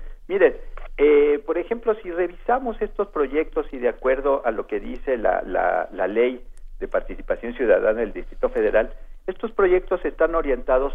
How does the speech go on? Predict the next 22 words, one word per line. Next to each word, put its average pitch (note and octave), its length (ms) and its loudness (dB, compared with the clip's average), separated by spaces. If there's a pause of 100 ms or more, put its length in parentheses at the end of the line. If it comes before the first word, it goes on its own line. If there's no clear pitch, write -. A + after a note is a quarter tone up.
a B2 140 4
obras D3+ 460 2
y B2 60 0
servicios, A2+ 800 2
a G#2 120 -2
equipamiento, B2 1000 2
a A2+ 60 -4
infraestructura G#2+ 720 0
urbana, A#2+ 640 2 (240)
a G2 160 0
pre-, G#2 180 0
a, G2 240 2
a, G2+ 380 2
a F#2+ 60 4
obras B2 280 0
para G2 240 0
prevención G2+ 460 -2
del A2 180 0
ci-, - 180 -4
de, F2 320 -2
del F#2 160 -4
delito, A#2+ 600 2